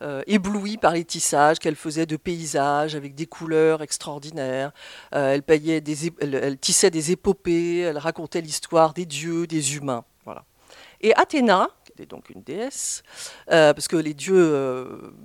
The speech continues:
passaient beaucoup voir ce qui se passait chez les humains, hein, quand même, euh, était venue un peu la, voir ce qui se passait dans le village. Elle avait entendu parler, Athéna, parce qu'elle tissait aussi, hein, de cette jeune Arachné, dont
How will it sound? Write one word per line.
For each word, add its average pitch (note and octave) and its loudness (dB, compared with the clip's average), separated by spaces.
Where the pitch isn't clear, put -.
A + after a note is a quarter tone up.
passaient E3+ -2
beaucoup E3 -10
voir D3+ 0
ce - -12
qui D#3+ -8
se - -6
passait D#3+ -4
chez D3 0
les C#3+ -6
humains, G#3 -4
hein, G3+ -12
quand E3+ -10
même, F#3+ -8
euh, F#3+ 10
était A#3 2
venue B3 4
un A#3 6
peu A#3+ -2
la, E3+ 8
voir G3 2
ce - -14
qui B3 -6
se - -4
passait A3+ 0
dans G3+ 2
le F3 0
village. B3 2
Elle D4+ 0
avait C4+ 2
entendu C4+ 2
parler, C4 2
Athéna, B3+ 4
parce F3 -6
qu'elle G#3 4
tissait - 4
aussi, G3 0
hein, D4 -6
de G#3 2
cette A#3+ 6
jeune G3+ 6
Arachné, G#3 2
dont F#3 -10